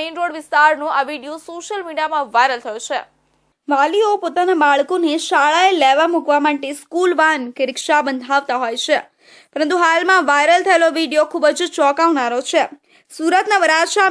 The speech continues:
મેઇન રોડ વિસ્તારનો આ વીડિયો સોશિયલ મીડિયામાં વાયરલ થયો છે. વીડિયોમાં જોઈ શકાય છે કે મેઇન રોડ પર રિક્ષા પસાર થઈ રહી છે અને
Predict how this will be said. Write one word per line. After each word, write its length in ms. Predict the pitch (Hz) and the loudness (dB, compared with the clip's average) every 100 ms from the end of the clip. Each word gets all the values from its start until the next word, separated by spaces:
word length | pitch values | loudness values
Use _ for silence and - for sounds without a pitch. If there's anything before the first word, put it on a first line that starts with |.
| 349 | 2
મેઇન 220 | 339 349 | 2 2
રોડ 180 | 359 349 | 2 2
વિસ્તારનો 560 | 330 - 330 339 302 330 | -4 0 2 2 2 4
આ 180 | 311 294 | 4 2
વીડિયો 320 | 311 302 370 381 | 0 -2 -2 -2
સોશિયલ 480 | 349 320 392 381 349 | -4 -4 0 0 0
મીડિયામાં 480 | 339 359 339 330 | 2 2 2 2
વાયરલ 400 | 277 277 311 339 320 | 2 2 2 0 0
થયો 180 | 269 254 | 0 2
છે. 160 | 330 277 - - - _ 277 | 0 0 -4 -18 -20 _ -4
વીડિયોમાં 440 | 294 349 392 370 | 0 2 2 2
જોઈ 160 | 370 370 | 2 0
શકાય 280 | 392 359 359 392 | 0 0 0 0
છે 100 | 381 | 0
કે 100 | 370 311 | 2 2
મેઇન 220 | 320 339 | 2 2
રોડ 220 | 349 339 359 | 2 4 4
પર 240 | 320 339 302 | 2 2 -2
રિક્ષા 320 | 285 - 359 349 | -6 -2 0 0
પસાર 340 | 320 320 320 330 330 | 0 2 2 0 2
થઈ 160 | 302 269 | 2 2
રહી 160 | 254 254 | -2 0
છે 180 | 320 269 - - | 0 0 -2 -8
અને 100 | 269 | -4